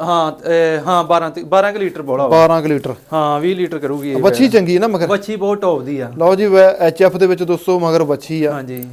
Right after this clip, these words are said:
Speaker 1: ਹੈਗਾ
Speaker 2: ਉਸ
Speaker 1: ਤੇ ਉਹ
Speaker 2: ਤੀਜੇ
Speaker 1: ਵੱਛਾ
Speaker 2: ਨੰਬਰ ਵਾਲੀ
Speaker 1: ਵੀ
Speaker 2: ਬੈਠ ਦੇ
Speaker 1: ਟੌਪ ਦਾ
Speaker 2: ਥੱਲੇ ਜਿਹੜਾ
Speaker 1: ਵੱਛੀ
Speaker 2: ਦੋਸਤੋ,
Speaker 1: ਫਿਰ।
Speaker 2: ਤੀਜੇ ਨੰਬਰ ਤੇ ਬੈਠ ਦਿਖਾਈ ਆ, ਤੇਰਾਂ
Speaker 1: ਤੀਜੇ
Speaker 2: ਕਿਲੋ।
Speaker 1: ਨੰਬਰ ਤੇ, ਹਾਂਜੀ।
Speaker 2: ਤੀਜਾ ਸੂਆ ਸੂਈ ਸੀ ਨਾ?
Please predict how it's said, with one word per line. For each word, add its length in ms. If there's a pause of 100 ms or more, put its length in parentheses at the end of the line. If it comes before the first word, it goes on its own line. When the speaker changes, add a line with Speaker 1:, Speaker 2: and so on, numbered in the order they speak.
(160)
Speaker 1:
ਹੈਗਾ 240
Speaker 2:
ਉਸ 80
Speaker 1:
ਤੇ 60
ਉਹ 220
Speaker 2:
ਤੀਜੇ 320
Speaker 1:
ਵੱਛਾ 100
Speaker 2:
ਨੰਬਰ 160
ਵਾਲੀ 160
Speaker 1:
ਵੀ 60
Speaker 2:
ਬੈਠ 120
ਦੇ 60
Speaker 1:
ਟੌਪ 120
ਦਾ 60
Speaker 2:
ਥੱਲੇ 160
ਜਿਹੜਾ 160
Speaker 1:
ਵੱਛੀ 200
Speaker 2:
ਦੋਸਤੋ, 80
Speaker 1:
ਫਿਰ। 100
Speaker 2:
ਤੀਜੇ 280
ਨੰਬਰ 200
ਤੇ 100
ਬੈਠ 180
ਦਿਖਾਈ 400
ਆ, 60
ਤੇਰਾਂ 280
Speaker 1:
ਤੀਜੇ 140
Speaker 2:
ਕਿਲੋ। 120
Speaker 1:
ਨੰਬਰ 140
ਤੇ, 60
ਹਾਂਜੀ। 200
Speaker 2:
ਤੀਜਾ 240
ਸੂਆ 200
ਸੂਈ 180
ਸੀ 80
ਨਾ? 140